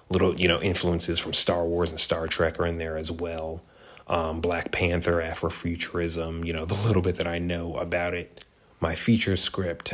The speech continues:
Ladder Code, is inspired by the Viceroy.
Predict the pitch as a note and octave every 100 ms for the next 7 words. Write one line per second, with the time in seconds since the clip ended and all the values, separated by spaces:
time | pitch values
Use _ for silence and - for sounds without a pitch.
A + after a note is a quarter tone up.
0 | - - G#2 G#2+ F#2 E2+ - D#2+ D#2 E2
1 | E2+ E2 - F2+ E2+ E2 E2 E2 E2 E2
2 | - - E2+ E2 F#2